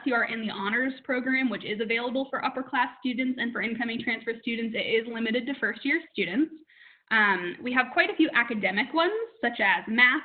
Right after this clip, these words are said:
for our incoming math majors, um, pre-med if you are an incoming pre-med student. We also have honors, again, for the honors program if you've been accepted, um, engineering for our engineering learning community students, which the deadline to apply is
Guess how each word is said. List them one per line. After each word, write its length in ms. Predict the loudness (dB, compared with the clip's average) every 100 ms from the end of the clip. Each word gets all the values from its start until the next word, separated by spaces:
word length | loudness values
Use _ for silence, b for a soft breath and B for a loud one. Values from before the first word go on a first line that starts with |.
| 0
for 100 | 2
our 80 | 2
incoming 460 | 0 -4 -2 0
math 240 | 2 2 2
majors, 560 | 0 0 2 2 2 0 -6 B B B B
um, 440 | -2 0 0 -2 -6
pre-med 460 | -2 2 4 4 4
if 100 | 0
you 100 | 0
are 60 |
an 160 | 0 0
incoming 320 | -4 -2 -2
pre-med 380 | -2 0 0 0 -2 -4
student. 540 | 0 2 0 -2 -8 -16 b b b
We 100 | -4
also 260 | -2 -2 -2
have 180 | -4 -2
honors, 360 | -4 -2 -2 -2
again, 360 | -8 -4 -4 -4
for 80 | -6
the 80 | -6
honors 400 | -2 0 0 -2
program 480 | -2 0 2 2 2
if 100 | -2
you've 160 | -6 -6
been 160 | -6
accepted, 640 | -6 -2 -2 0 2 2 0 B B B _
um, 260 | -2 -2 -4 0
engineering 600 | 2 4 2 2 2 0
for 100 | 0
our 120 | 0
engineering 520 | 0 0 0 2 0
learning 440 | 0 -2 -2 -2 -2
community 440 | -2 -2 -2 -4 -2
students, 380 | 0 0 -2
which 140 | -6 -6
the 60 | -2
deadline 400 | 2 4 4 0
to 60 | -2
apply 380 | 0 2 2
is 80 | -2